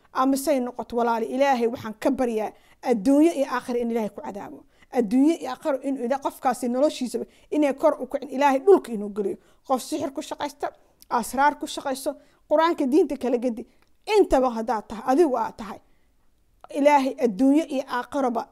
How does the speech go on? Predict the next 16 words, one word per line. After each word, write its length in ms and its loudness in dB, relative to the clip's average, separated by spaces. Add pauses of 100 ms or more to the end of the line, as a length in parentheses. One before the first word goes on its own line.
Ilaahay 420 -2
inuu 140 -4
kugu 300 -10
dhibaateeyo, 640 -6 (500)
naftaada 680 2
ee 120 2
farxad 380 -2
weyso 280 -6
aan 120 -12
Ilaahay 280 6
kaaga 280 -6
baryaaya. 420 -8 (300)
Walaalayaal, 540 6
aamiin 380 -6
ii 100 -10
dhaha, 180 -12